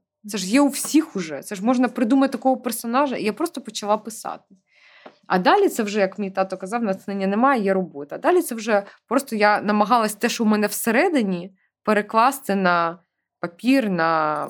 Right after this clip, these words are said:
планшет, на текст, на кольори, форму,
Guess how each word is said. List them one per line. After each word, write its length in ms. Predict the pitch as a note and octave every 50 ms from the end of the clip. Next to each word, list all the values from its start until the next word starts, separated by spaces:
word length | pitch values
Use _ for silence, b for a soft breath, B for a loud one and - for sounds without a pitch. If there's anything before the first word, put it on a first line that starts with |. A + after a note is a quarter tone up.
| -
планшет, 600 | - - E3 E3 E3 - - G#3+ A3 A3+ A3 - -
на 480 | E3 D#3 D3+ D3+ D3+ D3+ D3 C#3 - - _
текст, 480 | - G3 G3 F#3+ F#3+ - - - _ -
на 560 | F3 D#3+ D3+ D3+ D3 D3 D3 D3 D3 C#3+ C#3 -
кольори, 540 | - G3+ F#3 E3+ E3+ E3+ F#3 G#3 G#3+ G3+ F3+
форму, 760 | F3+ - - - A3 A#3 A#3 G#3 F#3 F3+ F3 E3 D#3+ D#3+